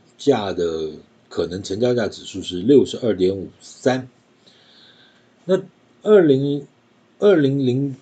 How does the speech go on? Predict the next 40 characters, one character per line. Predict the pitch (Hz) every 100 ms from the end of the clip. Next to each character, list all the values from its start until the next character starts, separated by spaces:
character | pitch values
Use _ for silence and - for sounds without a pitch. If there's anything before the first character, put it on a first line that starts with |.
| _ _ _ _ _ _
九 | - - 147 113 90 82 82
年 | 82 113
的 | 160
时 | - 85
候 | - 80 -
啊， | - _ _ _ _ _ _ _ _ -
刚 | 185
讲 | 147 107
二 | - 180
零 | 147 143 139
零 | 135
八 | 139 160 156
的 | 131
第 | 127 190 165
二 | 160 113
季， | - 104
就 | 98
是 | 90
马 | 82
英 | 95
九 | 80
刚 | 104
上 | 104 95
任 | 87 82
哈， | 110 - _ _ _ _ _ -
到 | 185
了 | -
二 | 202
零 | 156 151
零 | 135 160 -
九 | - 113 92 80
年， | 80 95
不 | 123
过 | 143
就 | 135 - -
半 | 196 120
年 | 87 78 80
时 | - 80
间， | 76 82 -
你 | 95 90